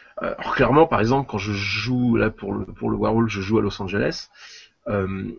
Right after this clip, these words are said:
j'ai finalement passé presque plus de temps avec, euh, Google Street View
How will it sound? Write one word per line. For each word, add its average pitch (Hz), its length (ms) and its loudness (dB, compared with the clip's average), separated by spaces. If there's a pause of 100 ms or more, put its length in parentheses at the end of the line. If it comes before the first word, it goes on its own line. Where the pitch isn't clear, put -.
(280)
j'ai 120 260 0
finalement 147 440 4
passé 131 300 2
presque - 320 2
plus 127 260 -4
de 139 120 4
temps 147 460 2
avec, 113 420 0
euh, 107 140 2
Google 127 320 2
Street - 220 -4
View 139 420 -2